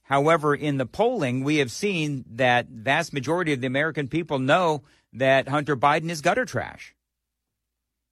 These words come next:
I'm sorry, but he is. And when I say that he was the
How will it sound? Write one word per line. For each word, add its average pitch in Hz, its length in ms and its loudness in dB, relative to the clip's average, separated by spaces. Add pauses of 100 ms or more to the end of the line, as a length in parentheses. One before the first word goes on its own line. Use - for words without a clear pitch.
(260)
I'm 151 160 4
sorry, 202 300 4
but 190 120 0
he 208 180 0
is. - 440 -6 (1200)
And 175 140 4
when 175 100 4
I 240 140 6
say 240 200 2
that 196 140 2
he 202 160 0
was 165 360 2 (220)
the 139 380 0